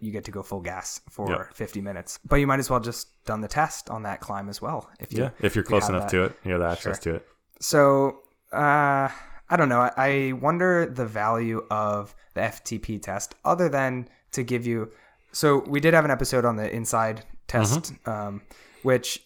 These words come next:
Speaker 1: you can listen to that episode. I think that the biggest takeaway for me for the twenty minute power test was the value of just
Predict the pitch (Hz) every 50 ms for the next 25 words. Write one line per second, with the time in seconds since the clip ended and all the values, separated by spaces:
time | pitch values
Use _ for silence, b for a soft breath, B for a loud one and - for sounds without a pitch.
0 | - 127 131 - 139 131 127 123 - 135 123 120 117 110 104 104 101 110 - -
1 | 113 117 123 - - 127 127 - 180 185 180 - 147 139 - 135 127 110 - -
2 | 131 131 131 127 - - - 113 104 107 - 127 123 123 117 - - _ - 117
3 | 110 101 98 101 101 113 135 175 - - 139 127 120 - - - 113 113 107 110
4 | 107 101 - - 104 98 101 98 - - 98 - - - 104 110 117 127 135 135
5 | 131 - - 123 117 104 107 101 104 113 131 156 185 185 - 113 113 113 110 110
6 | B B B B B B B B B _ _ _ _ _ - - 110 127 120 -
7 | - - _